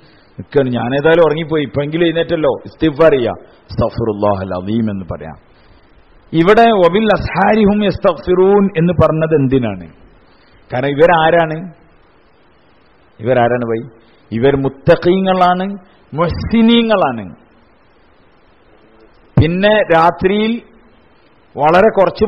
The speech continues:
മാത്രം ഉറങ്ങുന്നവരാണ്. അങ്ങനത്തെ മനുഷ്യന്മാർ പിന്നെ എന്ത് ചെയ്യൂല? എന്ത് ചെയ്യൂല ഭൈ? തിന്മ ചെയ്യാണ്ടാവില്ല. ഓൾക്ക് ഇസ്തിഗ്ഫാർ ചെയ്യാൻ എന്താ ഉണ്ടാകുക?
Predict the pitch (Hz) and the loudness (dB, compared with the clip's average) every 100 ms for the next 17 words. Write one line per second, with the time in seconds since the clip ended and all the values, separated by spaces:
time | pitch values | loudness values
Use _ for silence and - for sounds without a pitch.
0 | 202 196 208 220 - - _ _ _ _ | 2 4 2 2 -2 -18 _ _ _ _
1 | _ _ _ 151 180 190 220 226 220 196 | _ _ _ 2 4 4 0 0 2 2
2 | 135 104 - _ _ - 123 143 160 180 | 0 -6 -14 _ _ -6 -4 -4 -2 -2
3 | 165 151 160 165 170 160 170 160 160 160 | -2 -4 -4 0 -2 -2 -6 -4 -4 -2
4 | 156 147 110 92 - _ _ _ _ _ | 0 0 0 -4 -20 _ _ _ _ _
5 | _ _ _ _ _ _ _ _ - 110 | _ _ _ _ _ _ _ _ -10 -6
6 | 117 123 120 117 110 101 120 120 _ _ | -2 0 0 0 0 -4 -10 -18 _ _
7 | _ _ _ _ _ _ _ _ _ _ | _ _ _ _ _ _ _ _ _ _
8 | _ 127 135 143 160 - 143 139 135 131 | _ -6 -4 -4 -6 -4 -4 -2 -2 0
9 | 135 147 123 139 135 147 147 139 135 135 | -2 -4 -8 -8 -2 0 0 -2 -4 -6
10 | 131 127 | -4 -4